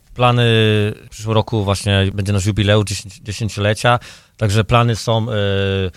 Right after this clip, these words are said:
duże. Wkrótce ogłosimy plan, e, całych obchodów,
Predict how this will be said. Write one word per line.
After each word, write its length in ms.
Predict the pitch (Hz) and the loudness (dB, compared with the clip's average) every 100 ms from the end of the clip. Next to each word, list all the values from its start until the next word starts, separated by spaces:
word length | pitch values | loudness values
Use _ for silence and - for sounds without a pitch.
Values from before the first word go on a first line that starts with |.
| _ | _
duże. 640 | 101 98 131 135 143 147 85 | -6 2 4 6 6 6 2
Wkrótce 800 | - - - 127 - - 123 113 131 | -12 -14 -2 -2 -2 2 4 6 4
ogłosimy 1080 | 120 107 113 127 117 113 110 107 104 101 95 - _ _ | 2 2 0 0 0 2 2 0 0 0 -4 -8 _ _
plan, 340 | - 113 113 113 | 0 2 2 0
e, 260 | 113 107 | 0 -2
całych 260 | 98 120 107 | 0 0 2
obchodów, 640 | 104 - 120 135 147 - | -2 0 2 2 0 -2